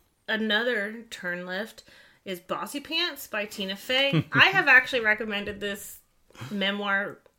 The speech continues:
Speaker 1: more than once.
Speaker 2: Right.
Speaker 1: More than once to you.
Speaker 2: Yeah, yeah, of course.
Speaker 1: <laughs> Um, it, it's, it's literally Tina Fey's memoir, and it,
Speaker 2: Mm-hmm.
Speaker 1: I mean,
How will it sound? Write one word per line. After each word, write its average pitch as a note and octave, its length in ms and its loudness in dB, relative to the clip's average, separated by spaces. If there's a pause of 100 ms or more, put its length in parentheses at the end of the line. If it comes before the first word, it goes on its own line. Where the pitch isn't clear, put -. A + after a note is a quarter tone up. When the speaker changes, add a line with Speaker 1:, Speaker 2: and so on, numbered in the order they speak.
(220)
Speaker 1:
more A#3 300 -2
than A3 160 0
once. - 520 -6
Speaker 2:
Right. G2 280 -2 (340)
Speaker 1:
More B3 240 4
than G#4 80 2
once B3 220 -2
to - 120 -6
you. C#4 520 6
Speaker 2:
Yeah, C3+ 360 8
yeah, A2+ 180 8
of E2+ 140 -8
course. G2 220 0
Speaker 1:
<laughs> - 40 0
Um, E4 140 4
it, E4 160 0
it's, - 380 -2
it's C#4+ 160 -8
literally D4 400 -4
Tina C4 300 -6
Fey's A#3+ 260 -6
memoir, C4+ 500 -6
and G3+ 140 -6
it, B2 160 -4
Speaker 2:
Mm-hmm. D#3+ 100 -10
Speaker 1:
I G#3+ 40 -6
mean, G#3 340 -8